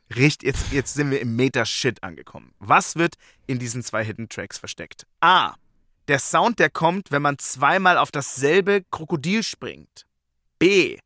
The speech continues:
Der Sound, der kommt, wenn man eine Stage beziehungsweise ein Level beendet hat.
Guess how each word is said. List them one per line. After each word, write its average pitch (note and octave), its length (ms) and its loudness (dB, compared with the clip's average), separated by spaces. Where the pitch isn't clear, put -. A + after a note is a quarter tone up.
Der C#3 100 0
Sound, F3+ 460 2
der D#3 100 2
kommt, E3+ 420 0
wenn D3+ 100 -2
man E3 100 2
eine C#3+ 220 0
Stage E3+ 540 2
beziehungsweise D3+ 580 -4
ein D3 120 -2
Level C3+ 280 4
beendet E2 420 -6
hat. - 240 -20